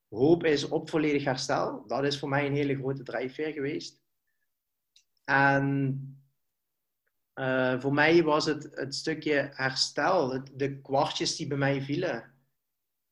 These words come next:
die waren heel erg gericht op identiteit en op zelfbeeld. En voor mij was het belangrijkste, "Jij bent niet je lichaam."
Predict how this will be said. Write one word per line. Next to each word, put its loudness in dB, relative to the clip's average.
die -6
waren 2
heel 2
erg 0
gericht -4
op -4
identiteit -2
en -4
op -8
zelfbeeld. -4
En -2
voor -8
mij 2
was 0
het -4
belangrijkste, 0
"Jij -2
bent 0
niet -4
je 0
lichaam." -4